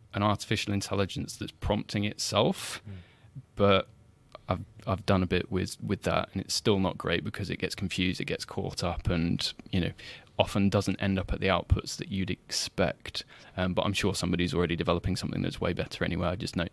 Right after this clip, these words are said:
Speaker 1: don't know about it yet. But what we're talking about there is, um, a large language model in a context. So, so going back to what I said about chat, or the chat of the chat G P T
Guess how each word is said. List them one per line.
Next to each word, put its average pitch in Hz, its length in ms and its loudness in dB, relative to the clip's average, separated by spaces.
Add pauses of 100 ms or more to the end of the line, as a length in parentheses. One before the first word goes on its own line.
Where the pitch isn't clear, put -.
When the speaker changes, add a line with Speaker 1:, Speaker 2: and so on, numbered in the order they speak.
Speaker 1:
don't 92 180 0
know 95 100 4
about 78 240 0
it - 100 -6
yet. 85 160 2 (540)
But 117 80 -2
what 143 140 8
we're 139 60 4
talking 139 340 6
about 95 240 6
there 95 240 6
is, 98 480 4 (160)
um, 95 400 2
a 101 60 0
large 117 300 6
language 107 360 4
model 95 280 2
in 95 80 2
a 92 60 0
context. - 800 -6
So, - 300 4
so 101 160 0
going 117 260 4
back 107 180 6
to - 120 -4
what 90 120 4
I 85 40 -2
said 92 200 0
about 92 460 4 (260)
chat, - 540 0 (380)
or 101 120 0
the 101 100 0
chat - 360 2
of 92 80 -6
the 95 80 -2
chat - 240 0
G 90 160 -6
P 90 160 -4
T - 460 -4